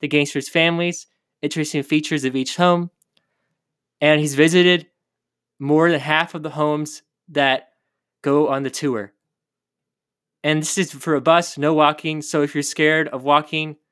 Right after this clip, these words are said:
long distances, do not fret, because this is on a bus. And this research was done from Chi-town Gang-, gangster tours dot com.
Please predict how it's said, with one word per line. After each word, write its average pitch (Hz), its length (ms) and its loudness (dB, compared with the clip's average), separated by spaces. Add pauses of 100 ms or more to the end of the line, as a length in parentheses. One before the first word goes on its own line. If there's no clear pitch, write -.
(240)
long 151 240 4
distances, 147 520 -6
do 139 160 -8
not 143 220 -2
fret, - 340 -2 (240)
because 143 280 -4
this 147 280 0 (140)
is 139 120 -2
on 139 160 4
a 123 60 0
bus. - 520 -4 (1300)
And 170 180 4
this 202 260 4
research 190 440 0
was 175 140 -4
done 156 300 0
from 151 400 0 (500)
Chi-town 180 680 0 (520)
Gang-, 175 500 0
gangster 175 340 -2
tours 170 380 -4
dot 160 240 0
com. 160 400 0